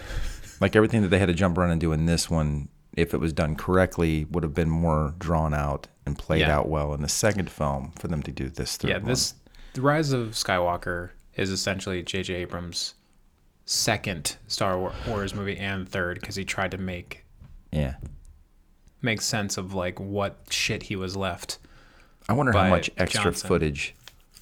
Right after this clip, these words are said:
Speaker 1: is in, like, a director's cut of this that's probably, like, four hours long. Because, and then they had
Speaker 2: Honestly,
Speaker 1: to keep cutting it
Speaker 2: if,
Speaker 1: back.
Speaker 2: if this movie was three hours long and they let some of the plot just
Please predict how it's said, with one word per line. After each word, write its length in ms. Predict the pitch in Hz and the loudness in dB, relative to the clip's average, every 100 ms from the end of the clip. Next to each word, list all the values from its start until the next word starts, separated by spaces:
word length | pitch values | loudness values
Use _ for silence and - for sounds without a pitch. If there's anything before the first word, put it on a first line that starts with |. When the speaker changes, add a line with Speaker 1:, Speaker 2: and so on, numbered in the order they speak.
| - - | -8 0
Speaker 1:
is 180 | 87 | 2
in, 160 | 85 78 | 4 2
like, 280 | 73 73 - | 2 0 -2
a 120 | 82 78 | 0 2
director's 600 | 76 78 76 - 73 - | 2 2 2 0 -2 -2
cut 280 | - 78 - | 0 0 0
of 160 | 67 65 | -4 -4
this 320 | 65 71 - | -6 -4 -4
that's 200 | - 76 | -4 -4
probably, 280 | - 87 71 | 2 2 2
like, 180 | - - | -4 -10
four 420 | - 90 76 - | -2 0 2 0
hours 360 | - 62 - | -2 -4 -4
long. 400 | - 65 64 107 - _ _ _ | -4 -4 -6 -10 -12 _ _ _
Because, 460 | 85 - 67 - - | -4 -2 -2 -4 -2
and 100 | 82 | 2
then 120 | 87 | 4
they 80 | 90 | 6
had 80 | |
Speaker 2:
Honestly, 320 | 175 - 127 110 | 6 6 2 2
Speaker 1:
to 0 | |
keep 100 | - | -2
cutting 320 | - 82 76 | 0 2 2
it 60 | 69 | -2
Speaker 2:
if, 60 | |
Speaker 1:
back. 420 | - 143 131 135 | 0 0 0 0
Speaker 2:
if 140 | 143 123 | -2 -2
this 320 | 117 135 - | 0 -2 0
movie 260 | 131 135 139 | 2 2 2
was 480 | 113 110 104 - | 2 0 0 -2
three 400 | - - 110 107 | -4 -6 -2 0
hours 320 | 117 135 139 139 | 0 0 0 2
long 260 | 143 151 | 2 2
and 140 | 123 104 | 0 0
they 80 | |
let 340 | 101 101 104 - | -2 -2 -4 -4
some 180 | - 110 | -4 -4
of 40 | |
the 60 | 104 | -4
plot 340 | - 107 101 - | -4 -2 -2 -4
just 320 | 104 - | -6 -6